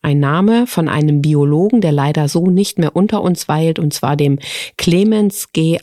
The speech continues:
Harvey. Ein Österreicher, der sich aus meiner Sicht sehr verdient gemacht hat, auch in den schwierigen Zeiten, und der mit seinem Wissen aufgeklärt hat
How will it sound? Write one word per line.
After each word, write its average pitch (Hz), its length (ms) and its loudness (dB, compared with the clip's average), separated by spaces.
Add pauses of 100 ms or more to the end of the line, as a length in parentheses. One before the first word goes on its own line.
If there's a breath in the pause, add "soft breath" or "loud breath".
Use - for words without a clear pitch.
Harvey. 127 720 -2 (680)
Ein 147 180 2
Österreicher, 196 720 0 (140)
der 165 120 2
sich 180 440 -2
aus - 300 -2
meiner 175 340 2
Sicht 170 340 -2
sehr 151 160 0
verdient 151 460 0
gemacht 127 420 -4
hat, 139 240 -4
auch 127 200 -2
in 139 140 0
den 135 160 0
schwierigen 190 540 0
Zeiten, 147 520 -2 (380 loud breath)
und 160 200 0
der 147 100 2
mit 135 180 0
seinem 120 440 0
Wissen 233 420 2
aufgeklärt 120 760 -4
hat 170 340 -4